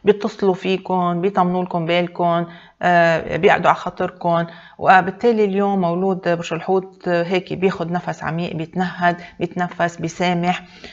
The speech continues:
بيبكي شوي، لكن بترجع الأمور بتزبط عنده. الأجواء مريحة أكتر بكتير من اليومين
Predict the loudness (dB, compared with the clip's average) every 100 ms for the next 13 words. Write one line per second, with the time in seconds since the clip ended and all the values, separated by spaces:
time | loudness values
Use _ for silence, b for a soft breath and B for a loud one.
0 | B B -4 -2 0 0 2 2 2 2
1 | 4 4 2 0 0 0 -2 -4 0 0
2 | 0 -4 -4 -6 -10 -6 -4 -4 -8 -10
3 | -10 -12 B B B 2 2 0 -2 -2
4 | -4 -4 -4 -2 -2 -4 -8 -6 -2 -2
5 | -4 -8 -6 -4 -4 -6 -6 -6 -6 -8